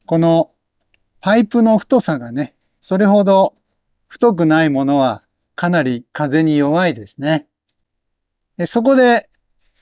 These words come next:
ドワーフスリーはどうしたかというと、いつものね、ビクセンの三脚に乗せるとかなり揺れるので、オリオン大星雲を撮っていたんですが、ブレブレでした。はい。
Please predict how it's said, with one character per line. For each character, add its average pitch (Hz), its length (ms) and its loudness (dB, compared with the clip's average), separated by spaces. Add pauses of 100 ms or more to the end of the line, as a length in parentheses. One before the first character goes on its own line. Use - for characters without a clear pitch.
(140)
ド 165 180 2
ワ 254 240 2
ー - 40 0
フ 180 140 -6
ス 175 160 0
リ 180 140 2
ー 170 40 4
は 151 120 0
ど 151 140 0
う 156 40 0
し - 60 -6
た 131 140 -4
か 123 140 -6
と 117 80 -10
い 120 100 -4
う 117 80 -8
と、 196 400 2 (340)
い 226 140 2
つ 247 120 -2
も 190 160 2
の 135 120 0
ね、 147 200 0
ビ 170 180 -2
ク - 80 -14
セ 160 160 0
ン 143 100 -2
の 160 300 -2 (140)
三 175 280 -4
脚 135 240 -4
に 127 80 -4
乗 127 160 -4
せ 143 120 -6
る 135 100 -4
と 135 100 -8
か 165 180 -6
な 175 140 0
り 127 140 -2
揺 127 80 -2
れ 160 140 0
る 170 120 -2
の 123 160 -2
で、 135 260 -2 (920)
オ 165 120 0
リ 180 120 2
オ 214 100 2
ン 208 80 2
大 202 220 2
星 202 240 0
雲 143 360 2
を 139 120 -6 (400)
撮 190 120 0
っ 185 60 -8
て - 160 -2
い 131 80 -2
た 156 140 0
ん 156 60 0
で 123 100 -2
す 107 100 -12
が、 131 360 -2
ブ 135 240 -4
レ 185 160 2
ブ 170 120 -2
レ 165 140 2
で 147 120 -2
し - 100 -10
た。 107 240 -10 (360)
は 143 220 -4
い。 - 120 -12